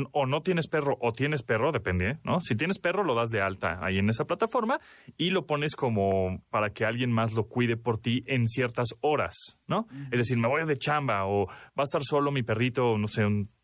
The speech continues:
Speaker 1: tres horas, cuatro horas porque me voy a ir a cenar con mi novio, no sé, novia, lo que sea.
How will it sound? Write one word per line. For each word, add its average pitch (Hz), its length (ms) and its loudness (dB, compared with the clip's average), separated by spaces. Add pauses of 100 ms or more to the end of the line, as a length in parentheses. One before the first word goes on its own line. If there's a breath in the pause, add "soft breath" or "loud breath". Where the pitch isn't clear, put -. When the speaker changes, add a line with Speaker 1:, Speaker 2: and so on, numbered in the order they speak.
(400)
Speaker 1:
tres 135 240 0
horas, 107 220 0
cuatro 131 280 0
horas 127 180 0
porque 107 220 -8
me 98 80 0
voy 131 120 2
a - 20 2
ir 139 60 0
a 127 40 0
cenar 131 360 -2
con 101 260 0
mi 92 100 0
novio, 95 320 0
no 104 160 0
sé, - 200 -6
novia, 101 520 -2
lo - 80 -6
que - 100 -10
sea. 180 160 0